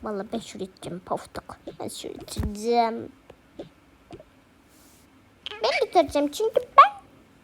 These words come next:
daha küçüğüm. Tamam. Sen benim elimde de oturabilirsin. Doğru.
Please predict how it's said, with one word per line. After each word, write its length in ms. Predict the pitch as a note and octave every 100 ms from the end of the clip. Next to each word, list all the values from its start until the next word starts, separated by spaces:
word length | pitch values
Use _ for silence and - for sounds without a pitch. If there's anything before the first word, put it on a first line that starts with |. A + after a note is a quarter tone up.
| - - -
daha 140 | - A#3
küçüğüm. 500 | - - A3 F#3+ - _ _ - - - -
Tamam. 300 | - F2 C#2 - - - - - -
Sen 240 | - C4 D4+
benim 200 | F#4+ A4
elimde 380 | F#4+ G4 B4+ C5+
de 60 |
oturabilirsin. 760 | C#4 - - - A3 - A#3+ A#3+
Doğru. 440 | G3+ G3+ A3+ B3+